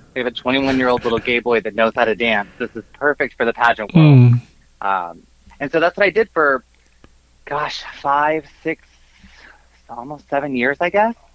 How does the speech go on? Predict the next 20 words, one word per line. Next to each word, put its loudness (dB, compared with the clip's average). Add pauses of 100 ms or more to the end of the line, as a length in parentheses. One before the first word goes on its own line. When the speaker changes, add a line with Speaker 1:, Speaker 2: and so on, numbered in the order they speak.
(120)
Speaker 2:
Okay. 6
Speaker 1:
And 4
then, 0
you -8
know, -2
I -2
had -8
a -6
history -8
of -2
working -6
as -8
a -6
makeup -4
artist 0
and -6
doing -6
hair. 2 (120)
And -6
so -2